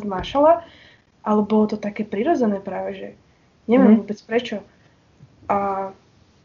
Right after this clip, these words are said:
Speaker 1: ako som sa z toho dostala, ja som na to už potom aj zabudla vlastne, že to bolo toto s tou smrťou. A neskôr
Speaker 2: Mhm.
Speaker 1: som si to,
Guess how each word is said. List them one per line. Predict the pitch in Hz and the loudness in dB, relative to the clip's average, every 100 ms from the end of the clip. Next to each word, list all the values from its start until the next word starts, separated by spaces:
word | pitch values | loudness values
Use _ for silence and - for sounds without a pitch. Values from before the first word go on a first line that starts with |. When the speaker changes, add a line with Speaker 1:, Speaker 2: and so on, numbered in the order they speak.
| _ _ _ | _ _ _
Speaker 1:
ako | 202 247 | -4 2
som | 240 226 | 4 4
sa | 226 | 0
z | |
toho | 240 226 | 0 2
dostala, | 214 220 - 226 214 | 2 2 2 4 4
ja | 208 | 2
som | 226 | 0
na | 220 214 | 0 0
to | 220 | -2
už | 220 | -2
potom | 226 233 226 | -4 0 2
aj | 214 | 4
zabudla | 226 262 233 202 | 2 4 4 2
vlastne, | 196 196 - 208 | 0 -4 -6 -6
že | 202 196 | -4 -6
to | 190 | -6
bolo | 202 208 208 | -2 -2 -2
toto | - 208 | -6 -6
s | 107 | -6
tou | - 208 | -4 -6
smrťou. | - 196 - 220 285 285 - _ _ - | -4 -8 -6 -2 -2 -2 -16 _ _ -8
A | |
neskôr | 202 202 220 | -2 2 2
Speaker 2:
Mhm. | - | 0
Speaker 1:
som | 208 | -2
si | 226 | -2
to, | 220 | -4